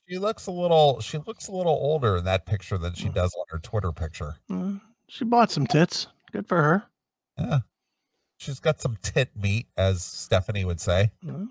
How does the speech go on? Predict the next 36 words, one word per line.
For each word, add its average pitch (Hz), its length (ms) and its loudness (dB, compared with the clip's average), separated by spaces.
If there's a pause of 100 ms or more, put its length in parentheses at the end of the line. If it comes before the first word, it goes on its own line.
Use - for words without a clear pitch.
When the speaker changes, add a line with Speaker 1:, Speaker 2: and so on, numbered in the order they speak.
(160)
Speaker 2:
nothing 233 220 -4
wrong 285 160 4
with 262 80 2
some - 140 -4
tit - 260 2
meat. 104 260 -8 (380)
Speaker 1:
Uh-uh. 107 380 4 (280)
Speaker 2:
She's - 240 -8
got - 200 4
a 277 40 8
lot 330 220 8
of - 100 2
tit - 200 2
meat. 262 240 -4
Look 262 140 -2
at - 80 -2
some - 160 -4
of 294 60 -2
these 285 160 0
pictures. 165 520 -4
Now 196 200 -2
I'm 180 100 0
looking, 220 220 -2
now 214 180 0
I'm, 160 140 -2 (720)
you 208 80 -8
got 202 140 4
me 214 100 4
in 208 80 6
my 185 140 6
Patricia 180 500 0
Heaton 214 360 4
mode 117 300 -2
now. 185 400 2
Jesus. 202 560 -6 (280)
Speaker 1:
<laughs> - 200 -16